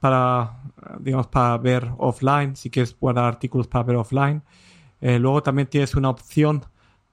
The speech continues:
si quieres que permita, eh, propaganda o no. De hecho, si dejas que Brave te ponga propaganda, te dan una especie de créditos que luego creo que puedes cambiar por, eh, por una cibermoneda, no me acuerdo ahora cuál.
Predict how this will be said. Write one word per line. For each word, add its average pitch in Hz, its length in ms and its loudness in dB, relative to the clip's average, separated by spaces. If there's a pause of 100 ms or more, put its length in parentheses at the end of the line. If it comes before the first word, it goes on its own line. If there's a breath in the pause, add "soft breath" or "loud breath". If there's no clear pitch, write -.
si - 220 -4
quieres 139 400 0
que 131 300 0
permita, 123 880 0 (320)
eh, 117 360 -2 (100)
propaganda 127 580 2
o 120 60 2
no. 151 320 -2 (460 loud breath)
De 135 180 2
hecho, 147 200 0
si 127 500 0
dejas 135 460 -2
que 127 260 0
Brave 131 440 0
te 131 180 0 (240)
ponga 131 280 0
propaganda, 131 640 0 (500 soft breath)
te 131 120 2
dan 131 140 4
una 143 120 0
especie 139 420 0
de 127 140 -2
créditos 143 680 0 (300)
que 131 160 2
luego 127 280 2
creo 139 200 0
que 139 100 -6
puedes 131 220 0
cambiar 123 520 0
por, 120 280 0 (420 loud breath)
eh, 120 160 -2
por 123 160 2
una 123 340 2
cibermoneda, 120 760 0
no 113 60 -2
me 113 100 -2
acuerdo 113 260 0
ahora 113 200 0
cuál. 117 240 -2